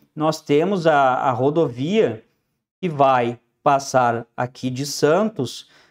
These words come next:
vai passar aqui perto de, de, do, de Campo Grande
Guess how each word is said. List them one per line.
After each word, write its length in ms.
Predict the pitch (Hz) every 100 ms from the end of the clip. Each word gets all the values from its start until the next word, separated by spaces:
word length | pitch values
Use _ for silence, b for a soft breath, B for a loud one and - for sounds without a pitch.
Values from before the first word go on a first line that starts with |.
| b _
vai 240 | 147 175 180
passar 420 | 165 147 - 135
aqui 220 | 131 135
perto 560 | - - 131 131 - 131
de, 440 | 135 131 127 123
de, 520 | 123 120 120 113 110 104 _ _ _ - - _
do, 720 | 131 117 113 110 110 107 110
de 120 | 120
Campo 340 | 113 131 131 139
Grande 600 | 139 151 196 220 147 131